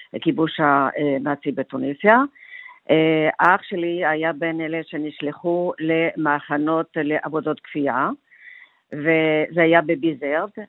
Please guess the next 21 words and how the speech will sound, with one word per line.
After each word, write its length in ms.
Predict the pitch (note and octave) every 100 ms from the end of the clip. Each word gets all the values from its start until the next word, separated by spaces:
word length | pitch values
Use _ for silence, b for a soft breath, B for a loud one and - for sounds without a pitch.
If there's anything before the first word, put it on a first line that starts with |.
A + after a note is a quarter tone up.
| -
בנמל 1120 | C#3 D3 C#3+ C#3 C#3+ C3 D#3+ D#3 D#3 D3+ C#3+ C#3+
שבצפון 640 | - C#3+ C3 D3 - D3
טוניס-, 380 | C#3+ C#3 D3+ F3 _
טוניסיה, 600 | - C#3 D3 C#3+ F#3 A3+ D4 - B B B B B -
והוא, 560 | E3 E3+ F#3 G#3 A3+ E3+
מעבודת 1120 | E3+ E3 D#3+ D#3 D#3 - D#3 D#3 E3+ G3 G3+
הפ-, 300 | - F#3+ G3
עבודת 540 | E3 D#3 D3+ D#3 F3+ F#3+
הפרך 500 | F3+ F#3+ F3+ F3 E3
גרמה 380 | D#3 D#3 E3 F3
לו, 420 | F3+ F3+ F3 E3+ -
אה, 40 | D#3 D3+ D3+ D3 D3 -
אה, 320 | D3+ D3 D3 D3
למחלת 1160 | D3+ D3 C#3+ C#3 C#3+ - D3+ C#3+ E3+ E3+ E3
לב, 300 | D#3 D#3 F3+ G3+ -
רוטרסיסמון 800 | D3 E3 - F3+ - F3 F3 E3
מיטרל, 500 | D#3 D3+ - C#3+ F3+ B3+ _ B B B B
זה 240 | D3 E3+ E3+ -
צירות, 420 | D#3+ E3 E3 -
אה, 500 | D3+ C#3+ C#3+ C3+ A#2+ - -
אה, 640 | C#3 C#3 C3+ C3+ C3 A2+